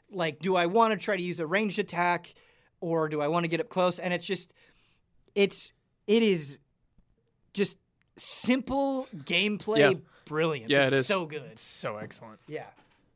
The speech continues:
Speaker 1: I feel like you wanted to say something. Did
Speaker 3: No,
Speaker 1: you
Speaker 3: just
Speaker 1: have
Speaker 3: the music.
Speaker 1: something?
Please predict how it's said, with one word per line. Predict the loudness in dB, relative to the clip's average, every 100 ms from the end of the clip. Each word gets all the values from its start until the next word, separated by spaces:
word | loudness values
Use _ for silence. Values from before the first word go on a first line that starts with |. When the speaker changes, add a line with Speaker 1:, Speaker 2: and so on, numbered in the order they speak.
| _ _
Speaker 1:
I | -8
feel | -4 -4
like | -2
you | -2
wanted | -2 -2
to | -4
say | -6 -6
something. | -8 -6
Did | 2
Speaker 3:
No, | 4 4
Speaker 1:
you |
Speaker 3:
just | 2 -4
Speaker 1:
have | -2
Speaker 3:
the | -4
music. | -2
Speaker 1:
something? | -6